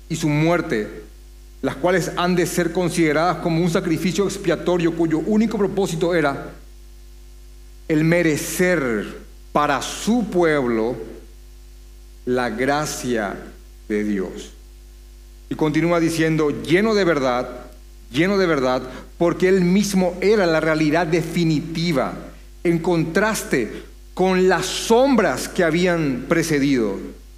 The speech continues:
Ciertamente, dice este comentarista, "grande es la gloria del unigénito de Dios".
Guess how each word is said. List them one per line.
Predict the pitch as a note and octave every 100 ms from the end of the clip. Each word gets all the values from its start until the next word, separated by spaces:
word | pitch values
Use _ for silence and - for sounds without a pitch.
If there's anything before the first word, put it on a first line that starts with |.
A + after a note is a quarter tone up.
| - - - - - - - - -
Ciertamente, | - F3 F#3 E3+ E3+ D#3+
dice | C#3+ C3+ C3+
este | C#3+ C3
comentarista, | C#3 C3+ B2+ B2 C3+ B2+ G#2+ - - -
"grande | C3+ D3 D3+ C#3 C3+ D3+ C#3
es | A#2+ - - -
la | A#2+ A#2
gloria | G#2+ B2 B2+ A#2 G#2 F2+ - - - -
del | B2 B2+ -
unigénito | C#3 C3 A2 - C#3+ C#3 A#2+ G#2+ A#2 G#2 G2 - - - - -
de | A2 G#2
Dios". | G#2+ G2+ F2+ G#2+ -